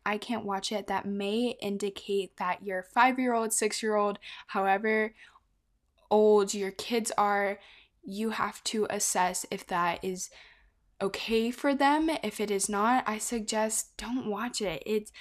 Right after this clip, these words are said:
it's not going to be something they're missing out on. And if they are, have those conversations with your kids and talk about, "Well,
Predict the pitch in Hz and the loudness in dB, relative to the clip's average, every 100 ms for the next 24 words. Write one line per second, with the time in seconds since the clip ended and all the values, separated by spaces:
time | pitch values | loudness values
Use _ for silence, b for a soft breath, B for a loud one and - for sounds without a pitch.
0 | B B B B 214 214 220 214 220 214 | B B B B -4 -2 0 0 0 -2
1 | 220 220 214 208 214 208 208 202 196 190 | 0 0 0 -2 -4 -2 -4 -2 -4 -4
2 | 185 202 196 - 190 196 202 202 - 214 | -4 -4 -4 -2 -2 0 0 -2 -4 -4
3 | 226 - 262 254 - 202 220 269 - b | -4 -2 -2 0 0 -2 -2 -4 -8 b
4 | b b - 233 247 302 294 262 247 226 | b b -4 -4 0 -2 0 0 0 0
5 | - 208 233 220 220 202 208 - - 208 | -2 -4 -2 -4 -4 -6 -6 -6 -6 -4
6 | 208 196 - 202 214 208 208 - b b | -4 -6 -8 -8 -6 -2 -2 -2 b b
7 | b 226 233 226 220 | b 0 2 2 0